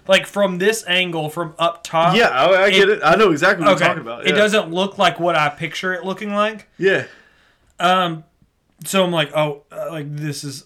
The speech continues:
Speaker 1: uh, like, I hate this."
Speaker 2: Yeah.
Speaker 1: But,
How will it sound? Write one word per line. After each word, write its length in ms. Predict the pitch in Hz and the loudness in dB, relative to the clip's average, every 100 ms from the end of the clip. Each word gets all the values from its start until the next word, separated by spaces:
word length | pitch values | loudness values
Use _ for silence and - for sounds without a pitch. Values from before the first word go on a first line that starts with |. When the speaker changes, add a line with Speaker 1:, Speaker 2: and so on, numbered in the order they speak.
| - | -12
Speaker 1:
uh, 120 | 156 | -8
like, 240 | 147 139 - | -8 -8 -8
I 80 | 135 | -8
hate 280 | 143 139 123 | -6 -8 -10
this." 320 | 101 - - | -20 -14 -6
Speaker 2:
Yeah. 320 | 151 117 123 - _ _ _ _ _ _ - | -4 -4 -10 -20 _ _ _ _ _ _ -6
Speaker 1:
But, 340 | 196 202 - | -4 -4 -6